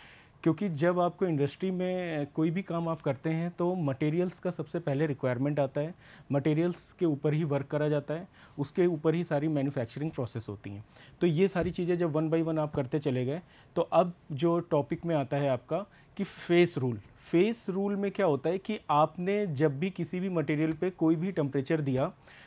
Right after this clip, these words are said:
तो वो अपना फेस डिफॉर्म करता है। अब फॉ-, deformation of face जो होता है वो डिपेंड करता है टेम्परेचर और प्रेशर के ऊपर। तो जैसे जैसे टेम्परेचर आप बढ़ाते हैं, डिफॉर्मेशन होना शुरू हो जाता है।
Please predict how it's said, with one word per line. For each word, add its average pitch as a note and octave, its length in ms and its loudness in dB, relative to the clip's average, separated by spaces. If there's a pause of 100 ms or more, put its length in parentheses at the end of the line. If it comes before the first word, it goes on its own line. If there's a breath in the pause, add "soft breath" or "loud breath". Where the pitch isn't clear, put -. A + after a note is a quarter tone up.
(140 loud breath)
तो F3 80 4
वो F#3+ 180 4
अपना F3+ 220 0
फेस F#3+ 400 0 (100)
डिफॉर्म E3+ 380 2
करता A2+ 320 -8
है। G#2 120 -10 (380 loud breath)
अब D#3+ 100 4
फॉ-, D#3 580 4
deformation D3+ 720 2
of F3 140 0
face E3+ 320 0
जो D#3+ 180 2
होता C#3 200 0
है F3 200 -2 (320 loud breath)
वो D#3+ 240 6
डिपेंड F3+ 360 0
करता D3 260 0
है G3+ 60 2
टेम्परेचर D3+ 500 2
और A3 80 2 (140)
प्रेशर D3+ 320 0
के C#3 100 -6
ऊपर। A#2 300 -4 (340 loud breath)
तो F3+ 60 2
जैसे D3+ 380 2
जैसे G3+ 200 0
टेम्परेचर E3 440 -2
आप E3+ 100 0
बढ़ाते C3 360 -2
हैं, F#3 140 -2
डिफॉर्मेशन C#3 540 0
होना C#3+ 280 -4 (240)
शुरू E3+ 140 4
हो C3 100 4
जाता G#2+ 260 -4
है। G#2 100 -10